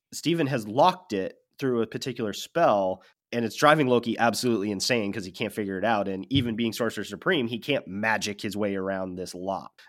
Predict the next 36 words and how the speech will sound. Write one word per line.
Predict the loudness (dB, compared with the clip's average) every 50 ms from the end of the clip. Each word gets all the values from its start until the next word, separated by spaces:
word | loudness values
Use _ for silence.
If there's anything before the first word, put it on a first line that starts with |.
| _ _
Um, | 4 4 4 4 4 0 -2 -4 -6 -6 -10 _ _ -20 _ _ _ -2
and | 0 0 0 0 -4 -6 -8 -12 -10
the | -8 -6
story | -4 0 2 2 2 4
just | 2 0 -2 0
kinda | -2 0 0 0
plays | -2 -2 -2 -2 -2 0 0
out, | 2 2 2 2 0 -2 -6 _ _ _
but | 0 2 2 0 -2 -6 _ _ _ _ -6
there, | -4 -4 -4 -4 -6
there's | -2 -2 0 2 2
a | 0
lot | 0 -2 -4 -4 2 4 4 4 4
of | 2 2 2
really | 2 2 2 2 0
neat | 2 0 0 0
interactions | 0 -2 -2 0 0 0 -2 -2 -2 -4 -2 -2 -2
in | 0 2
it. | 2 0 0 -2 _ _ -20 _ _ _ 0
Um, | 0 2 2 2 0 -2 -2 -4 -6 -8 -10 -12 _ _ _ _ _ -20 _ _ _ _ _ _ _ _ _ -6
I | -6
think | -4 -2 -4 -4 -4 0
there, | 0 0 0 0 -4 _
if | -16 -14 -12
I | -8
recall, | -8 -8 -8 -2 2 4 6 6 4 4
there | 4 4 4 4
is, | 4 2 0 -4 -8 -12 _ _ _ _ _ _
there | 0 2 2
is | 2 2
a | 0
Spider-Man | 0 4 4 4 4 4 2 0 0
joke | 0 0 -2 -2 -2
in | -4 -4
there | -2 -4 -4
because | -4 -4 -6 -4 -6 -6 -6 -8 -12